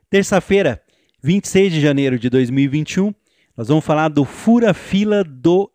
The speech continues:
I N S S. Quem nunca passou aí pela espera, né, pelo aguardo ali do I N S S agora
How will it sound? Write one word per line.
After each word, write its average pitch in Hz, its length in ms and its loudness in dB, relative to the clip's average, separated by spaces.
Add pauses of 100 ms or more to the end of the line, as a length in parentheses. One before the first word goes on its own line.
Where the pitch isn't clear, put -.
I 175 300 -6
N 165 380 -4
S 131 360 -10
S. - 400 -18 (960)
Quem 180 140 -8
nunca 175 180 0
passou 151 380 0
aí 139 220 0 (600)
pela 139 220 0
espera, 147 760 -2
né, 131 140 -4
pelo 135 320 0
aguardo 123 680 -2
ali 135 340 -4 (240)
do 123 100 -4
I 123 100 0
N 123 180 -2
S 113 180 -6
S 110 180 -6
agora 139 440 0